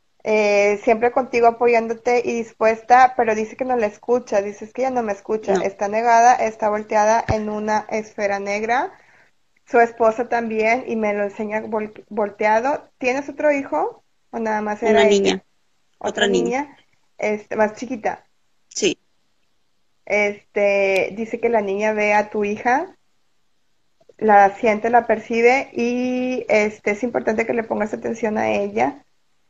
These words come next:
Speaker 1: Ah, renueva tu fe, busca la espiritu-, busca la espiritualidad, dice, y, am,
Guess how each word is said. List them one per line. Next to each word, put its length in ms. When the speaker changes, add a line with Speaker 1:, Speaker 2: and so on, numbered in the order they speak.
Speaker 1:
Ah, 480
renueva 580
tu 140
fe, 560
busca 420
la 120
espiritu-, 580
busca 460
la 100
espiritualidad, 920
dice, 680
y, 680
am, 640